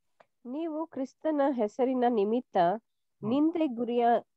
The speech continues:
Speaker 1: ನಿಂದೆಗೆ ಗುರಿಯಾದರೆ ಧನ್ಯರೇ.
Speaker 2: ಹಾ,
Speaker 1: ಏ-
Speaker 2: ನೋಡ್ರ? ಕ್ರಿಸ್ತನ ಹೆಸರ ನಿಮಿತ್ತಗೆ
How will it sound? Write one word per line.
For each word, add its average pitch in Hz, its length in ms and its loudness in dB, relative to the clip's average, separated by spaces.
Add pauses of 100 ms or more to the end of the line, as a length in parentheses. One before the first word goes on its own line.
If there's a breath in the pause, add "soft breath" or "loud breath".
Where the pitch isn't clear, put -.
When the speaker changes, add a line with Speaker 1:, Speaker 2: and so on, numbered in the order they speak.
(160)
Speaker 1:
ನಿಂದೆಗೆ 269 560 0
ಗುರಿಯಾದರೆ 220 840 2
ಧನ್ಯರೇ. 196 580 2 (480)
Speaker 2:
ಹಾ, 202 80 0 (440)
Speaker 1:
ಏ- 240 60 8
Speaker 2:
ನೋಡ್ರ? 233 160 6 (640)
ಕ್ರಿಸ್ತನ 196 440 4
ಹೆಸರ 233 300 6
ನಿಮಿತ್ತಗೆ 147 920 0